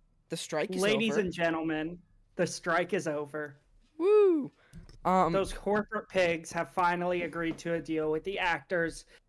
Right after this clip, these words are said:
Speaker 2: and now we can talk all things movies twenty twenty-three.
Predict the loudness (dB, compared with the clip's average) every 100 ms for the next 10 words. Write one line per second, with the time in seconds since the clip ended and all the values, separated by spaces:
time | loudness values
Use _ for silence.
0 | -2 0 2 2 2 4 2 0 -14 -4
1 | -4 -2 -2 -2 0 0 0 -6 0 6
2 | 6 4 2 2 0 0 2 2 2 -2
3 | -6 -6 -4 -2 -4 -8 -10 -12 -20 -20
4 | -20